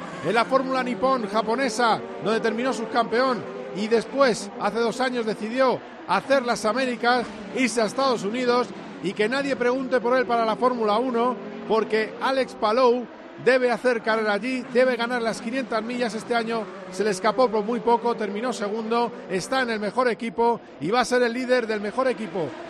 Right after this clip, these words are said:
del campeonato más importante de monoplaza de Estados Unidos una temporada. La temporada que viene, un equipo en el que hay un pluricampeón como Scott Dixon, de mo-, en esta carrera, Herta primero, Newgarden,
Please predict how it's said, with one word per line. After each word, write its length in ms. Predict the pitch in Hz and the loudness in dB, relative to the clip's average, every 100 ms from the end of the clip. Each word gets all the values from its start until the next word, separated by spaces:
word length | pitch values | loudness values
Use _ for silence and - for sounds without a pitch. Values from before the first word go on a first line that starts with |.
| - | -4
del 240 | 185 208 - | 0 0 0
campeonato 600 | 214 185 220 254 226 185 | 0 0 -2 0 -2 -2
más 280 | 208 269 254 | -2 -2 -2
importante 460 | 226 233 220 214 202 | -2 -2 0 -2 -2
de 60 | |
monoplaza 380 | 196 190 220 190 | -2 -2 -2 -2
de 60 | 190 | -4
Estados 280 | 262 240 | -2 -2
Unidos 440 | 208 220 226 233 220 - - - 220 | -2 -2 0 0 -2 -12 -14 -8 -2
una 260 | 254 254 | 2 2
temporada. 560 | 247 226 208 214 240 202 | 4 0 0 2 4 4
La 100 | 190 | 2
temporada 380 | 196 185 262 247 | 0 -2 -2 0
que 100 | 208 | 0
viene, 220 | 233 240 | 0 -2
un 80 | 226 | -4
equipo 240 | 233 233 | -6 -4
en 80 | 226 | -4
el 60 | 208 | -4
que 80 | |
hay 100 | 226 | -4
un 100 | 233 | -4
pluricampeón 680 | 180 226 214 202 208 220 240 | -4 -4 -2 -2 -2 -2 -4
como 180 | 190 196 | -4 -4
Scott 240 | 190 226 | -4 -4
Dixon, 400 | 190 214 247 240 208 - - - | -4 -4 -2 -2 -4 -10 -10 -2
de 100 | 196 | 2
mo-, 180 | 226 233 | 2 2
en 200 | 220 233 | 0 0
esta 260 | 240 254 226 | 0 0 0
carrera, 400 | 220 247 240 233 | 0 2 0 0
Herta 360 | 269 247 240 | 0 2 -2
primero, 420 | 220 208 240 240 220 | 0 0 2 2 0
Newgarden, 680 | 220 208 254 240 240 233 | -2 0 0 0 -2 -4